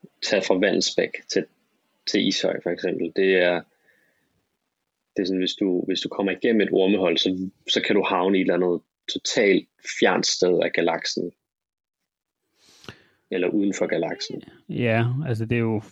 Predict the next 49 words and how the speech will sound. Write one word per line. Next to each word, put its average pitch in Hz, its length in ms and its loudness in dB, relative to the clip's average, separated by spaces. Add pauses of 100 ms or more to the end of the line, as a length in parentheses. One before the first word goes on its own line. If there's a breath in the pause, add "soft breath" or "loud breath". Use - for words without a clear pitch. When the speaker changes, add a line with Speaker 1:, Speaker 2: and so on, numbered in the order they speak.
Speaker 2:
det - 80 -20
er 131 40 0
i 123 40 2
hvert 117 140 4
fald 123 140 4
fortællingen 117 500 2
om, 113 220 0 (160)
om 120 220 -4
orm-, 113 400 -2
Speaker 1:
Ja. 101 80 8
Speaker 2:
ormehuller, 113 340 0
det 113 140 -2
her 107 100 0
med, 107 200 0
at, - 340 -6 (540 soft breath)
Speaker 1:
Mm. 90 280 0 (200)
Speaker 2:
at 110 120 -6
du 113 60 2
ligesom, 110 400 0 (160)
der 117 60 2
er 107 40 2
nogle 120 180 4
andre 117 180 4
regler, 117 300 4
der 104 120 2
gør 110 120 2
sig 107 140 0
gældende. 117 360 2 (500)
Øhm, 110 460 -4 (1120 loud breath)
men 113 140 0
jeg 104 100 0
ved 101 160 -2
ikke, 101 220 -4
at, 104 160 -8
om 113 260 -6
det 120 100 -4
er 113 40 -2
en 113 160 -2
rigtig 117 260 -8
ting. 127 300 -6 (500)
Det 123 60 0
er 113 40 2
sjovt 139 280 4
at 110 80 2
tænke 123 260 2
på 123 100 6
i 110 40 4
hvert 110 180 2
fald. 110 200 -2